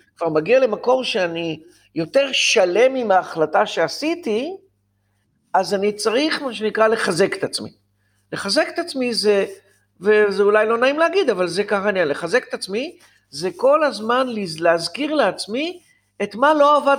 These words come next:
בזוגיות הזאת. מה לא עבד בזוגיות הזאת? שבגללה החלטתי שאני, אה, נפרד. הרי לא סתם החלטתי שאני נפרד. אז לחזק את הקטע הזה, כן, להזכיר לעצמי ש-,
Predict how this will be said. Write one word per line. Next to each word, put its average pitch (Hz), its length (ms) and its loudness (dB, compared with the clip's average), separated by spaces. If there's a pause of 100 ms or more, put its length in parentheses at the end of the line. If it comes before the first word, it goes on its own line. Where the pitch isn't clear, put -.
בזוגיות 240 440 -6
הזאת. 127 240 -12 (140)
מה - 180 -6
לא 370 180 0
עבד 392 240 -2
בזוגיות 370 400 -8
הזאת? 190 320 -6 (360)
שבגללה 214 540 0
החלטתי 277 500 -4
שאני, 262 440 -4
אה, 262 240 0 (260)
נפרד. 269 400 0 (520)
הרי 165 160 -2
לא 269 120 4
סתם 311 280 -2
החלטתי 180 440 -4
שאני 143 300 -4
נפרד. - 340 -10 (460)
אז 151 140 -4
לחזק 240 460 -2
את 330 100 -4
הקטע 277 280 -2
הזה, 277 160 0
כן, 320 220 0
להזכיר 247 380 0
לעצמי 254 540 0 (340)
ש-, - 140 -2